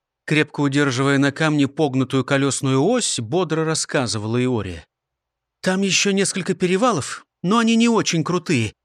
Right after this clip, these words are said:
Ты вполне сможешь проехать, если только я не проморгала какой-нибудь неодолимый обрух». «Не думаю, чтобы ты его проморгала», сказал Коренга. «А если боги уготовили нам такое,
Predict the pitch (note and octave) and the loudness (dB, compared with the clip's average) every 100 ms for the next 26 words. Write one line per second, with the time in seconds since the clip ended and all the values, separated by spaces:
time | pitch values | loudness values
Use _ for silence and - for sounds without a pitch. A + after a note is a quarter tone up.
0 | _ A3 F#3 - G3 G#3+ G#3 G3 F3+ F#3 | _ -2 0 0 2 2 0 0 0 -2
1 | - G3 D3 G#2+ - - _ _ _ D#3 | -2 -2 -2 -4 -10 -16 _ _ _ -2
2 | E3+ G#3 G3 G3 G3 F3 G3 F#3+ F#3+ G3 | -2 -2 0 0 2 2 2 2 0 0
3 | G3+ G3+ F#3+ F3+ C3 A#2+ C#3 D#3 D3 D3+ | 2 0 2 2 2 -2 -2 0 2 0
4 | C#3 D3 D#3 D3+ D3+ D3 C#3 D3 C#3+ B2+ | -2 0 0 2 2 2 2 2 0 -4
5 | F#2 - _ _ _ _ _ _ - B2 | -4 -10 _ _ _ _ _ _ -4 2
6 | F3 E3 C4+ C4 B3 E3 - F3 E3+ E3+ | 2 2 4 4 4 2 0 0 0 0
7 | F3 D#3 D3+ - D3+ D#3 D#3 D3+ A#2+ G2 | 0 2 0 0 0 2 0 -2 -2 -4
8 | - A#2 A#2 G#2+ B2 A2+ G2+ - _ _ | -6 -4 -4 -4 -4 -4 -6 -10 _ _
9 | _ _ _ G#3+ D4+ D4+ A#3+ B3 A3 B3+ | _ _ _ 0 0 0 0 0 2 2
10 | G#3+ G3 E3 - G3 F#3 D#3+ E3+ D#3+ D3 | 2 2 2 2 2 2 2 0 0 0
11 | C3 F3+ F3+ C3+ G2+ | 0 0 2 2 -2